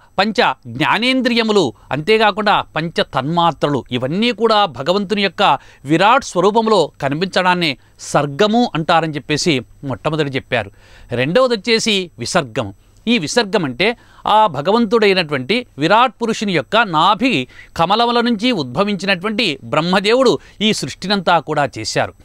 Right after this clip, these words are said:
ఆ బ్రహ్మదేవుని యొక్క సృష్టినంతటినీ కూడా విసర్గము అని చెప్పని అంటారు. మూడవది వచ్చేసి స్థానము అంటారు. మూడవది స్థానము అంటే అర్థం ఏంటంటే ఈ భూమిపైన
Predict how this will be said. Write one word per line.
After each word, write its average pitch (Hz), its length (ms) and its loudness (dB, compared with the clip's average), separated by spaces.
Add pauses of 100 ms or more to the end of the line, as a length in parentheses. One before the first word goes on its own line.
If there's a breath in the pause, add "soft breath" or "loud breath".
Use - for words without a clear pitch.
(140)
ఆ 196 140 6
బ్రహ్మదేవుని 208 640 0
యొక్క 226 180 0
సృష్టినంతటినీ 214 1040 -2
కూడా 202 360 2 (300 soft breath)
విసర్గము 226 720 0
అని 165 80 -2
చెప్పని 160 400 -2 (120)
అంటారు. 127 360 -2 (400 soft breath)
మూడవది 233 420 4
వచ్చేసి 196 500 -2 (300 soft breath)
స్థానము 190 680 -2
అంటారు. 127 320 -2 (360 soft breath)
మూడవది 247 340 2
స్థానము 208 460 0
అంటే 196 180 0
అర్థం 180 260 -4
ఏంటంటే 143 500 -2 (260 soft breath)
ఈ 233 160 2
భూమిపైన 208 760 2